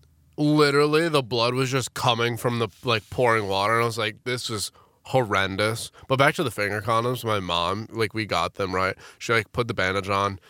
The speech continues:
she put the butterfly on, whatever, helped me out. Um, she goes, "These goes on, these go on, like, you know what." <laughs> I was like, "Thanks for the comedic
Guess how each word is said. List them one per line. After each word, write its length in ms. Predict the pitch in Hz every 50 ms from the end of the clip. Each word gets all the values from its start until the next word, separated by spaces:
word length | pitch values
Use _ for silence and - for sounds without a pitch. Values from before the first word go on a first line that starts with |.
| - _ _
she 140 | _ - - -
put 120 | - 113 113
the 60 | 98
butterfly 500 | 87 101 98 98 92 - 104 98 95 98
on, 120 | 98 98
whatever, 300 | 95 95 92 92 92 92
helped 240 | 92 98 98 98 92
me 100 | 95 92 90
out. 300 | 90 90 92 95 95 - _ _ _ _ _ _ _ _ _ _
Um, 480 | - 101 101 98 90 82 65 - - 120 _ _ _ _
she 180 | - - - 117
goes, 260 | 110 104 101 98 92
"These 200 | 113 123 123 110
goes 220 | 104 117 107 98 101
on, 200 | 98 98 101 - -
these 300 | 113 123 123 123 123 120
go 240 | 120 - 117 107 104
on, 260 | - 95 101 101 90 90
like, 200 | 95 92 - -
you 100 | 107 98
know 160 | 95 90 87
what." 280 | 87 90 90 80 - -
<laughs> 180 | 95 - -
I 340 | - 123 107 98 107 113 113 - - -
was 340 | 147 135 110 - - -
like, 300 | - 175 160 151 147 131
"Thanks 260 | - 123 117 131 123 -
for 120 | - 151
the 80 | 151 143
comedic 560 | - - 110 104 110 123 131 139 143 143 131